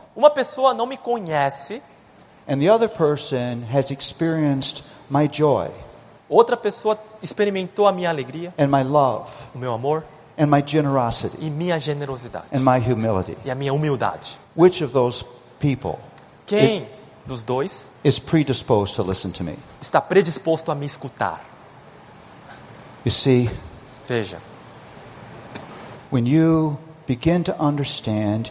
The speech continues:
Speaker 2: your identity in Christ,
Speaker 1: quando você começa a entender a sua identidade em Cristo,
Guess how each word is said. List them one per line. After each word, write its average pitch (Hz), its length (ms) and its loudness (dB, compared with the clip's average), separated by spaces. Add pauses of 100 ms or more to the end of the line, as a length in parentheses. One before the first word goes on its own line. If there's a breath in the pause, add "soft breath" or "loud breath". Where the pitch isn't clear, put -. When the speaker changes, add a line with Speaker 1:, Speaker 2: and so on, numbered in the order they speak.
(160)
Speaker 2:
your 117 200 4
identity 117 460 0
in 117 80 0
Christ, - 640 -6
Speaker 1:
quando 139 180 -4
você 139 200 -2
começa 165 420 0
a - 20 -4
entender 175 360 -2
a 165 40 0
sua 170 180 -2
identidade 139 540 2
em 127 40 -8
Cristo, 113 500 -10